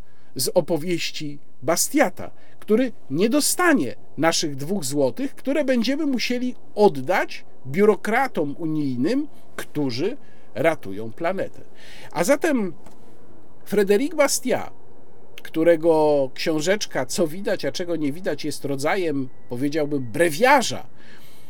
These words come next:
e, dla wolnorynkowców, dla zwolenników klasycznego liberalizmu, powinien być dzisiaj czytany powszechnie. Zresztą w ogóle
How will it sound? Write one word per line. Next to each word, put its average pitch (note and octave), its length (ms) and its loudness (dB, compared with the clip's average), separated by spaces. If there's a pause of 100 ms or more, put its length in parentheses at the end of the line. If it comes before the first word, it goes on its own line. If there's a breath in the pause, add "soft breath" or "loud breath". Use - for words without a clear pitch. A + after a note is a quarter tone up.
(280 loud breath)
e, A#2 240 -2
dla C3+ 840 6 (120)
wolnorynkowców, D#3+ 1300 4 (100)
dla A#2 140 -2
zwolenników D3 680 0
klasycznego D#3+ 640 0
liberalizmu, C#3+ 760 -2 (140)
powinien C#4+ 520 0
być A3+ 360 -4 (100)
dzisiaj A3 420 -4 (120)
czytany D#3+ 580 -2 (160)
powszechnie. - 600 -4 (560 loud breath)
Zresztą A#3+ 600 2 (380)
w B2+ 80 4
ogóle D3+ 360 2